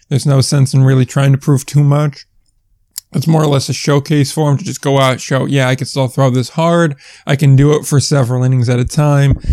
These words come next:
and I can still beat up on hitters that are probably at a high A to some on a double A, some to a low A level. You know, I can,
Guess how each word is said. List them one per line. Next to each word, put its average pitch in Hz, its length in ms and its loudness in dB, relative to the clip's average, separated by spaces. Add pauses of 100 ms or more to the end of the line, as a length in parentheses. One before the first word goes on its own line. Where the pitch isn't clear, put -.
(180)
and 131 240 0
I 135 100 2
can 135 220 2
still 135 300 0
beat 131 260 0
up 127 160 0
on 127 140 0
hitters 175 320 0
that 160 100 0
are 160 60 0
probably 143 440 -2
at 127 80 0
a 131 40 -4
high 131 260 -2 (100)
A 123 300 -4 (300)
to 147 120 -2
some 143 320 0
on 139 80 2
a 135 60 2
double 131 380 0
A, 127 100 2
some 123 280 -6
to 127 260 -4 (180)
a 139 60 -4
low 127 360 0
A 117 180 -4
level. 123 520 -6 (300)
You 139 100 -4
know, 123 120 -2
I 127 120 0
can, 131 300 2